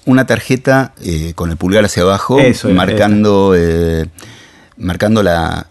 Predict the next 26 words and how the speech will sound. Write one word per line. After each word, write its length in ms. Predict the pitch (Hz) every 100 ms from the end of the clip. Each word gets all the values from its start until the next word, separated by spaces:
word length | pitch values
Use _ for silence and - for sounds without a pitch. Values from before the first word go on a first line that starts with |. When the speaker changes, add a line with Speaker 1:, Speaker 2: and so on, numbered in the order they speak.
| _
Speaker 1:
insatisfacción, 1000 | 117 107 92 87 82 - 90 101 131 - -
el 140 | 76
enojo, 500 | 80 87 85 - 131
y 140 | - 104
otra 360 | 107 120 120
con 120 | -
el 60 | 90
pulgar 240 | 87 95
hacia 180 | 90 -
arriba. 320 | 71 82 78 82
Y 40 |
ahora 140 | 104
no 60 | 120
me 60 | 104
acuerdo 240 | 107 104
los 80 | 92
colores, 400 | 101 101 113 -
pero 140 | -
probablemente 400 | - 101 104 101
han 180 | 92 85
sido 160 | 87 92
rojas 380 | 104 - 104 82
y 80 |
verdes. 380 | 78 73 73 -
Speaker 2:
Ujú. 200 | 123 104 135 143 - - - - _
Speaker 1:
Y, 540 | 98 95 95 95 92